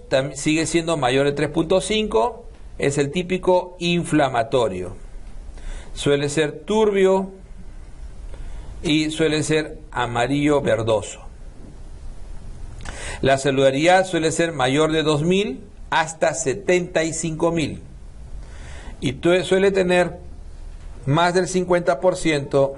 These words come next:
de polimorfos nucleares. El cultivo en el inflamatorio es negativo y los cristales pueden ser positivos en la gota y en la pseudogota. Acá están gota y pseudogota.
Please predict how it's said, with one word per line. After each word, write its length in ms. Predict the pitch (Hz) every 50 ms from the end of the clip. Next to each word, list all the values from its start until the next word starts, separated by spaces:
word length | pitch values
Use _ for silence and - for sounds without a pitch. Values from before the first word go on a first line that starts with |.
| - -
de 140 | 127 131 139
polimorfos 840 | 135 - 135 123 117 120 123 135 135 135 - - 180 185 185 - - - 139
nucleares. 840 | 120 110 - - 135 139 120 98 90 90 - - - - - - - - - - - - - - - - - - - - - - - - - - - - - - - - - - - - - - - - - - - -
El 180 | - 131 135 131
cultivo 760 | 135 143 135 139 - 196 202 196 202 208 220 214 - - - - - - -
en 160 | - 131 127
el 140 | 123 123 127
inflamatorio 840 | 131 123 - 170 175 175 180 180 180 202 196 196 185 190 190 196 190
es 180 | - 127 120 131
negativo 800 | 143 151 170 180 180 - 208 214 208 202 220 240 269 - - - - - - - - - - - - - - - - -
y 100 | 156 156
los 140 | 156 156 -
cristales 540 | - 147 143 147 - 214 202 214 214 208 208
pueden 360 | - 196 202 202 202 196 190
ser 220 | - 196 202 196
positivos 720 | - 185 175 - 147 143 143 185 185 180 180 180 - - - - -
en 180 | 143 139 135
la 120 | 131 127 127
gota 640 | 131 156 190 220 214 214 220 220 220 220 - - -
y 120 | - 135 127
en 80 | 120
la 120 | 120 117 113
pseudogota. 840 | - - - 165 160 156 147 139 131 120 107 107 110 - - - - - - - - - - - - - - - - - - - - - - - - - - -
Acá 180 | 107 101 113
están 300 | 117 117 - 135 135 131
gota 320 | 123 135 135 131 139 151 -
y 100 | - 117
pseudogota. 580 | - - 107 98 95 92 92 90 87 - -